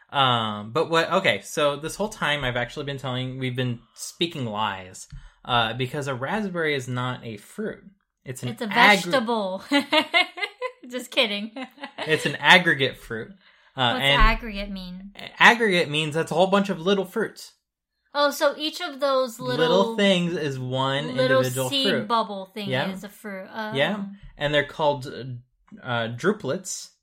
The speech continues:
Speaker 1: I think that's the word. If I can, yeah, they're called drupelets. And there's about a hundred of them per, like, raspberry that we think of.
Speaker 2: Oh, really?
Speaker 1: Yeah, if you were to count them, there's a lot.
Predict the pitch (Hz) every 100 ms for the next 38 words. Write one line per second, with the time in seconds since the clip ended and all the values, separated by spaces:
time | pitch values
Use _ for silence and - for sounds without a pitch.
0 | _ _ 123 131 127 120 - 110 110 117
1 | _ - 120 _ _ _ - 123 110 117
2 | 110 113 _ - 131 107 - _ 143 160
3 | 156 147 135 123 180 - - _ _ _
4 | - 131 143 139 147 165 135 147 151 151
5 | 135 135 131 127 120 120 127 - - 117
6 | 104 _ _ 120 110 110 107 104 104 123
7 | 120 110 107 104 107 _ _ _ - -
8 | - 113 113 113 196 _ _ _ _ _
9 | _ _ 294 311 240 269 381 208 139 117
10 | 120 123 123 131 127 123 104 101 104 98
11 | 101